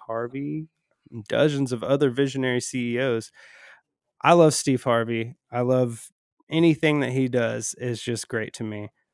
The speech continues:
What was it like? Did you get to work directly with him in those projects? And what was that like working on that project?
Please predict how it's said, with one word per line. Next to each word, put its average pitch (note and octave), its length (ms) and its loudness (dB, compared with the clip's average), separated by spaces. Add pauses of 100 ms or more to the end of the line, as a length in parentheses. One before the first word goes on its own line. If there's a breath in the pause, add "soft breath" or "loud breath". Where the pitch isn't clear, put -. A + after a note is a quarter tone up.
(220)
What C#3+ 160 6
was G3 180 4
it F#3 100 4
like? D#3 300 4
Did C#3+ 160 -2
you C#3 60 -2
get E3 200 0
to D#3+ 100 0
work D3 280 2
directly C#3+ 460 2
with D3 240 2
him F3+ 140 0
in F3+ 80 0
those F3+ 200 0
projects? F3+ 560 -2
And B2+ 120 -2
what D3+ 120 2
was D#3 140 -4
that C#3+ 160 2
like B2+ 260 2
working A#2+ 300 -4
on G#2+ 120 -10
that - 160 -16
project? - 380 -14